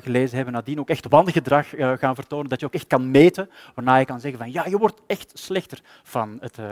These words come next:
lezen van boeken. Dat is eigenlijk, eh, vooralsnog, eh, niet gebeurd. In de negentiende eeuw had je, eh, romanscycli van, eh, Balzac, waarin de hele Franse, eh, samenleving in zijn, eh, complexe gelaagdheid aan de lezer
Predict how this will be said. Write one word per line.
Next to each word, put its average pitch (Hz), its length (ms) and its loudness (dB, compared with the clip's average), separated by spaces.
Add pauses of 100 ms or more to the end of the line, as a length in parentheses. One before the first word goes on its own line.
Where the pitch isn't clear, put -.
lezen 107 300 -8
van 101 120 -18
boeken. - 220 -20 (180)
Dat 170 140 0
is 202 100 -2
eigenlijk, 147 380 2
eh, 131 180 -2
vooralsnog, 127 600 -8
eh, 110 220 -10
niet 131 220 -4
gebeurd. 113 320 -6
In 165 60 -8
de 143 80 -4
negentiende 151 460 -2
eeuw 170 220 0 (240)
had 147 220 0
je, 131 380 -2
eh, 123 220 -6 (280)
romanscycli 165 1040 0
van, 139 340 -2
eh, 135 300 0 (160)
Balzac, 143 640 4 (200)
waarin 147 260 -2
de 147 80 4
hele 180 340 6
Franse, 165 640 -6
eh, 131 240 -2
samenleving 147 880 2 (220)
in 143 200 0
zijn, 131 320 -6
eh, 123 340 -2 (260)
complexe 175 520 0
gelaagdheid 143 760 2 (240)
aan 139 320 4
de 127 240 -6
lezer 139 380 0